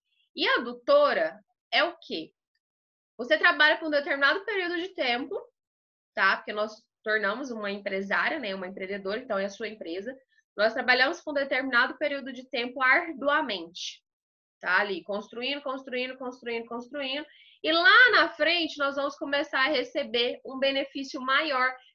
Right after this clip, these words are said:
pelo trabalho que nós estamos desempenhando aqui, uma sementinha de cada vez,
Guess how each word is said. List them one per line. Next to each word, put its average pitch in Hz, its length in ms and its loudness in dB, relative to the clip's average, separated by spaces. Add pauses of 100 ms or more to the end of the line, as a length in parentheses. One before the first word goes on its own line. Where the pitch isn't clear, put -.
pelo 359 220 4
trabalho 359 500 6
que 370 60 -8
nós 277 240 0
estamos 254 300 -4
desempenhando 233 640 -2
aqui, 240 440 -6 (260)
uma 359 240 -2
sementinha 330 560 -6
de 381 80 -10
cada 247 220 -4
vez, 156 420 -14